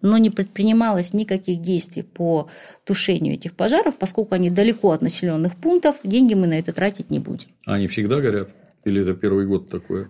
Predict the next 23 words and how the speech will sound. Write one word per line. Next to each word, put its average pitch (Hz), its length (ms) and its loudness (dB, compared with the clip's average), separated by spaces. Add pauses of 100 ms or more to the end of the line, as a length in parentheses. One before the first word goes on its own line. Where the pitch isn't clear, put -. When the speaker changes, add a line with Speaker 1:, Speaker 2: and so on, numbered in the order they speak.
(120)
Speaker 1:
Но 170 180 0
смотрите, 220 720 0
Speaker 2:
Потому - 220 2
что 160 240 2
Speaker 1:
а, - 80 4
Speaker 2:
вот 101 100 0
как 110 180 -4
начали 117 320 -2
показывать 101 540 -4
по 98 80 -10
телевизору, 107 520 -4
там 107 220 -6
вселенское 98 600 -6
бедствие 87 600 -8
просто. 87 220 -6
Speaker 1:
Там, 226 420 0 (100)
там 214 220 2
просто 233 460 2
катастрофа, 180 840 0
и 190 60 2
год 202 380 2
от 175 120 0
года 190 300 2